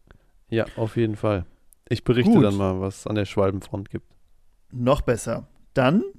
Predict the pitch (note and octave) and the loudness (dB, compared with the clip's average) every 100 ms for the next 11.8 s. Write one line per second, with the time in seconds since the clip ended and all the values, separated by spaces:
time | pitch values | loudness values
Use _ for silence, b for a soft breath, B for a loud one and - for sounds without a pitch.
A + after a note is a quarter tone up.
0 | - C3 C#3 C#3 C#3 C3 C#3 B2 C3+ A3+ | -2 0 2 2 0 0 -2 0 0 0
1 | A#3 - D3+ E3+ C#3+ D#3 D3+ C#3 C#3 - | -2 -2 -4 -4 -2 0 2 2 0 -2
2 | C#3+ C#3+ C3+ C3+ C#3 B2+ A#2 A#2+ C#3+ G3 | -4 -2 0 0 0 0 0 0 0 0
3 | - F#3+ F#3+ F3 E3+ D#4+ - - - C#3 | 0 -2 0 -2 0 -2 -6 -20 -8 -2
4 | C#3 C3+ A#2+ - D#3+ - E3 E3+ C#3 D#3 | 0 0 -2 2 2 2 2 2 2 2
5 | C3+ C3 C3+ B2+ B2 A#2 A2+ G#2+ G#2 - | 2 0 0 -2 -2 -2 -2 -4 -8 -14
6 | - - - C#3 G3 F3+ B2 A2+ A#2+ A2+ | -20 -20 -6 -2 0 2 2 2 -2 -2
7 | F#3 F#3+ D3+ F3 E3 - D3+ - D3 D3 | 0 2 0 0 -4 -4 -8 -2 0 0
8 | C3+ B2+ A2+ - D3 D#3+ - A#2 A#2+ - | 0 0 -4 -4 -2 -2 -4 -8 -8 -2
9 | B2+ F#3+ D3+ C3 C3 - C3 B2+ A#2+ G3+ | -2 0 4 4 4 0 -6 -4 -4 -2
10 | G3+ F#3 F3 E3+ E3 D#3 D#3 D3+ B2+ - | 0 0 0 -2 -2 -2 -2 0 0 0
11 | A#2+ - - C3+ B2+ A#2 A#2 | -6 -8 -12 -6 -4 -2 -4